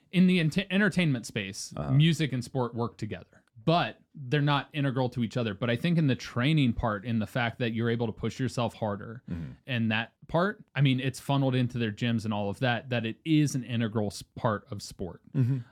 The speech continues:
Speaker 1: I
Speaker 2: Yeah.
Speaker 1: think that's the part where music really gives the sport and elevates the athletics that are within it.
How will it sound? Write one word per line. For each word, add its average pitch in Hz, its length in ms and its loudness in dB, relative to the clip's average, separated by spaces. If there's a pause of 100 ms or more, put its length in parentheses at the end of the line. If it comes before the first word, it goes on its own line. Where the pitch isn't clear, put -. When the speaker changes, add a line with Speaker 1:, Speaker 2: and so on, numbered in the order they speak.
(100)
Speaker 1:
I 120 40 0
Speaker 2:
Yeah. 113 60 2
Speaker 1:
think 123 320 2
that's 131 280 2
the 139 100 0
part 123 300 0
where 110 100 0
music 120 400 4
really 110 240 0
gives 113 360 0
the 110 80 -2
sport 107 320 -4
and 98 160 -10
elevates 123 640 2
the 113 240 -2
athletics 110 840 0
that 117 140 2
are 107 100 2
within 165 380 2
it. 104 240 -2